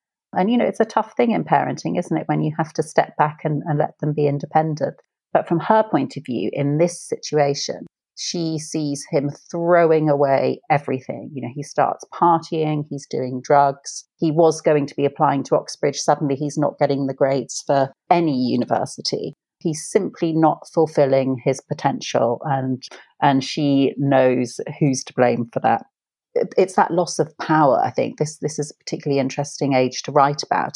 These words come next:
and I'm, and I've written, I'm writing about it in a new project, actually, and it is, you know, these are young adults, and y-, you simply can't control them or punish them in a way that you might consider doing for a younger child.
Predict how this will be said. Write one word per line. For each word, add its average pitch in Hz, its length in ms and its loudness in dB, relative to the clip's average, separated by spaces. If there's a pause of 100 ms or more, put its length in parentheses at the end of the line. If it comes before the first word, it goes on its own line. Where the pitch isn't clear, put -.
and 131 100 -2
I'm, 135 140 -4 (200)
and 139 280 -4 (340)
I've 156 140 0
written, 147 280 0
I'm 147 160 4
writing 151 280 2
about 127 320 0
it 156 80 -2
in 147 100 0
a 143 60 2
new 156 180 0
project, - 520 -4
actually, 143 400 -6
and 165 120 -6
it - 100 -6
is, 151 340 0 (260)
you 170 100 0
know, 151 80 6
these 185 260 0
are 185 40 6
young 156 340 4
adults, - 760 -2 (560)
and 139 520 2 (340)
y-, - 140 -8 (120)
you 165 260 -4
simply - 600 -2
can't 139 580 2 (280)
control 147 420 4
them 123 240 0
or 131 160 0
punish 147 400 0
them - 320 -8
in 143 160 -4
a 139 80 0
way 131 340 2
that - 160 -4
you 139 200 -4
might 131 300 -2
consider 139 420 -8
doing 131 480 -4 (260)
for 143 80 0
a 143 80 0
younger 135 380 0
child. 117 500 -2